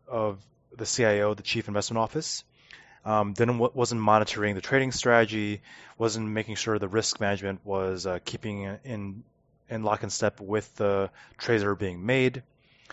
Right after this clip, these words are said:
Um, and then you have just firm-wide management did not ensure proper controls and oversight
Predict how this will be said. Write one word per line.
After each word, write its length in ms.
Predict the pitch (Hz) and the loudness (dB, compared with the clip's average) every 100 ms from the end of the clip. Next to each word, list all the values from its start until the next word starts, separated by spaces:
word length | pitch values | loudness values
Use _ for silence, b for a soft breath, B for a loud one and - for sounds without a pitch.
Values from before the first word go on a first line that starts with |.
| B B B B B | B B B B B
Um, 420 | 110 107 104 107 - | 2 2 2 -4 -6
and 140 | 117 | 2
then 300 | 117 113 110 | 4 4 0
you 160 | 101 98 | -4 2
have 500 | 110 107 104 92 - | 6 8 6 2 -4
just 320 | 107 - - | -6 -6 -12
firm-wide 840 | - 127 131 131 123 113 110 101 | 2 6 8 6 4 4 4 2
management 640 | 98 101 107 113 95 92 90 | -2 0 2 2 -2 -8 -6
did 80 | |
not 240 | 95 101 110 | 0 0 0
ensure 260 | 101 - | -4 -8
proper 340 | 101 110 - 104 | -4 -2 -2 -4
controls 680 | - 95 - 123 117 110 98 | -8 -14 -4 0 0 0 -4
and 80 | |
oversight 680 | 98 104 98 - 98 98 | -6 -4 -2 0 0 -2